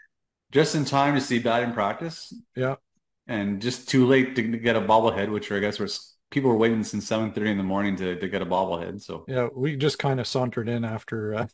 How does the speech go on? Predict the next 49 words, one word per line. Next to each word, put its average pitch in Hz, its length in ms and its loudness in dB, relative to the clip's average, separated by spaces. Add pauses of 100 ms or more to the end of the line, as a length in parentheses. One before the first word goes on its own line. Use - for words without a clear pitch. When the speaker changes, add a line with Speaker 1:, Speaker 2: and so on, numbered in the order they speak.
(140)
Speaker 2:
<laughs> - 80 0 (340)
Speaker 1:
After 147 260 4
that, 127 320 0
<laughs> - 60 -16
which 180 160 4
was 139 100 6
great. 120 340 4
I 104 200 -6
mean, 117 180 0
I 104 40 0
Speaker 2:
Yeah. 104 100 0
Speaker 1:
didn't 107 100 -2
need 101 140 -4
a - 40 -4
bobblehead. 95 520 -2 (300)
Speaker 2:
Yeah. 110 180 -8 (240)
Speaker 1:
And, 101 320 -2
uh, 98 260 4
yeah, 123 100 4
I 127 100 4
got 117 140 4
a, 101 200 6
uh, 98 240 2
I - 40 -8
got 113 120 -2
a, 104 280 0 (440)
a - 20 0
home 117 280 2
run 120 120 4
off, 117 340 2
uh, 107 180 -2
for 104 140 -8
batting 110 280 0
practice 117 320 0
off 98 160 2
my, 92 260 -2
off 101 180 -4
my 95 100 -4
shin. 131 460 0 (200)
Speaker 2:
Yep. 131 340 -2
<laughs> - 920 -2
Speaker 1:
Went 127 120 2
off 117 180 2
your 101 100 -2
foot. 156 440 2 (880)
I 143 120 2
didn't 220 200 8
see 214 220 6
it. - 240 0